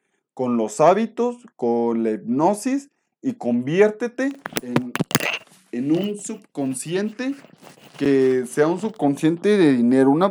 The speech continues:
subconsciente de mentalidad millonaria. ¿Qué pasa también con las personas que solo quieren dinero, dinero, dinero y no lo enfocan en algún propósito?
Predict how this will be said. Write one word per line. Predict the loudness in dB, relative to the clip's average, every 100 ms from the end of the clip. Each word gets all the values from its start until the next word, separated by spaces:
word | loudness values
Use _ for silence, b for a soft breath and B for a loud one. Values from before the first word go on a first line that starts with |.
| -2
subconsciente | -8 -4 -4 -2 2 4
de | 4
mentalidad | 2 -4 -2 -2 0 0
millonaria. | -2 -2 0 0 -2 -6 _ _ _ _ _ _ _ _ _ -20 _ b b b _
¿Qué | -6 -4
pasa | -2 -2 -2 -4 -2
también | -2 -2 -4 -4 -10 _ _ _ _ _ _
con | -2 0
las | 0
personas | -4 -4 -2 -2 -4
que | -8
solo | -2 -2 -2
quieren | 0 0 0
dinero, | -4 -2 -2 -2
dinero, | -2 -2 -2
dinero | -2 -2 -2 -4 -6
y | -6
no | -2 -2
lo | -2
enfocan | -4 -6 -6 -4 -4
en | -6
algún | -6 -6 -6
propósito? | -4 -4 -2 -2 -4 -12 -12